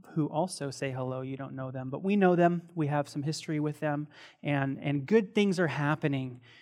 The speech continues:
in Croatia by God's grace. Thank you, Lord. And I want to encourage you,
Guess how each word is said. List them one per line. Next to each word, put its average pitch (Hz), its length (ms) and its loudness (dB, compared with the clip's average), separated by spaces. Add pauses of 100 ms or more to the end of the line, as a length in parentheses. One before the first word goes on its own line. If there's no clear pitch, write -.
(240)
in 143 240 -2
Croatia 170 800 4 (540)
by 147 160 4
God's 135 380 2
grace. 170 680 4
Thank 156 240 -2
you, 143 140 -2
Lord. 156 400 -2 (380)
And 156 100 2
I 165 60 8
want 185 140 8
to 175 60 10
encourage 175 540 6
you, 156 480 6